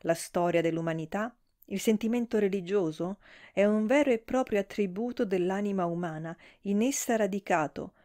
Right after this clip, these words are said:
con un perentorio diritto all'esistenza. Qualunque cosa possa esserci di fallace nelle confessioni, ciò non fa alcuna differenza, le fondamenta sono lì e non devono essere rimosse. Omeyer, come capisco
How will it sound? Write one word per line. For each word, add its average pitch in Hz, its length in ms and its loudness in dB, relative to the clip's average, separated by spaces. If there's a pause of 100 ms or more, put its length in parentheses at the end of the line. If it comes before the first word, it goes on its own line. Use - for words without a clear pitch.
(160)
con 190 180 -4
un 196 200 -2
perentorio 214 800 0
diritto 190 420 0
all'esistenza. 185 1000 -4 (300)
Qualunque 277 560 2
cosa 165 480 2
possa 170 360 -4
esserci 202 580 -4
di 180 160 -4
fallace 175 680 -2
nelle 170 240 -4
confessioni, 185 960 -6 (380)
ciò 285 140 -2
non 214 200 2
fa 285 180 -2
alcuna 240 400 -4
differenza, 196 720 -8
le 190 120 -4
fondamenta 170 840 -4
sono 233 260 -4
lì 190 280 -6 (560)
e 226 60 2
non 247 140 2
devono 269 320 2
essere 247 320 -2
rimosse. 185 640 -4 (720)
Omeyer, 180 600 4
come 170 300 -4
capisco - 640 -6